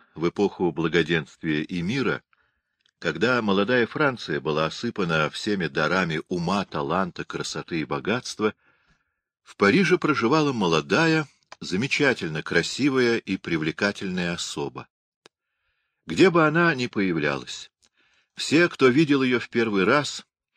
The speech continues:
и не знал ни имени, ни профессии, обращали на неё почтительное внимание.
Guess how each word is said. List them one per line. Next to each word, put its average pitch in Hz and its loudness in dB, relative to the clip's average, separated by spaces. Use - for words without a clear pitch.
и 87 -4
не 95 2
знал 104 0
ни 98 -4
имени, 107 -2
ни 123 -4
профессии, 110 -4
обращали 151 2
на 143 -2
неё 127 2
почтительное 101 -2
внимание. 73 -8